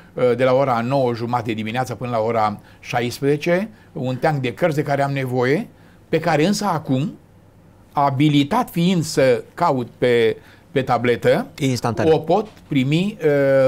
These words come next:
Speaker 1: întreagă, de o, și cu o fidelitate, uh, a
Speaker 2: Sigur.
Speaker 1: reproducerii ireproșabilă și fără, uh, scăpând de fel de fel de, de corvoade legate de
Speaker 2: Sigur.
Speaker 1: transport, cazare, uh, distanță,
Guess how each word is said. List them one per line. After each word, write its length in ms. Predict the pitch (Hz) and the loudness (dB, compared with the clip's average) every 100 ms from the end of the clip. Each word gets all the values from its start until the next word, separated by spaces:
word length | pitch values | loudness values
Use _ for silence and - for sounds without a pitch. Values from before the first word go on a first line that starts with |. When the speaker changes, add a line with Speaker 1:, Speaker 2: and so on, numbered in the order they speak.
| 127 135 127 127 | 2 -2 -2 -4
Speaker 1:
întreagă, 800 | 127 120 127 123 127 139 175 254 - - - | -4 0 2 2 2 2 2 -2 -14 -20 -18
de 160 | - 135 | -4 0
o, 120 | 143 147 | 0 -2
și 100 | - | -6
cu 80 | 147 | -4
o 40 | |
fidelitate, 880 | 123 131 127 127 190 180 143 123 107 101 | -2 -2 -2 -2 -2 -2 0 0 -2 -4
uh, 40 | |
a 20 | 120 | 0
Speaker 2:
Sigur. 160 | 117 | 0
Speaker 1:
reproducerii 580 | 120 123 139 139 120 113 | 0 0 -2 -4 -6 -4
ireproșabilă 840 | 131 139 131 104 117 107 123 160 233 - - - - | -2 -2 -4 -6 -4 -2 0 0 -2 -6 -20 -20 -16
și 160 | - | -8
fără, 380 | 170 247 240 233 - 143 - | -4 0 2 0 -4 -18 -4
uh, 60 | 156 | -2
scăpând 640 | 151 - 226 220 240 156 - 139 | -2 0 0 2 0 0 -6 -6
de 240 | 131 143 143 - - - | 0 0 -2 -10 -20 -8
fel 160 | 269 220 | -6 -4
de 80 | |
fel 200 | 185 196 | -4 -2
de, 200 | 151 147 135 - - - | 0 0 -2 -10 -20 -4
de 320 | 143 135 135 - - | 0 0 -2 -16 -8
corvoade 760 | 180 170 156 160 123 117 117 117 131 | -2 0 0 2 2 0 -2 -4 -2
legate 360 | 131 147 135 127 | 0 0 0 0
de 240 | 127 120 | 0 -2
Speaker 2:
Sigur. 180 | - - 190 | -8 -12 -6
Speaker 1:
transport, 500 | 147 135 143 135 127 | -4 -2 0 0 0
cazare, 720 | 147 139 131 131 131 131 135 - - | -2 -2 0 0 0 -2 -2 -10 -8
uh, 120 | - | -4
distanță, 840 | 139 147 - 139 131 127 135 131 | 0 0 0 -2 -2 -2 2 2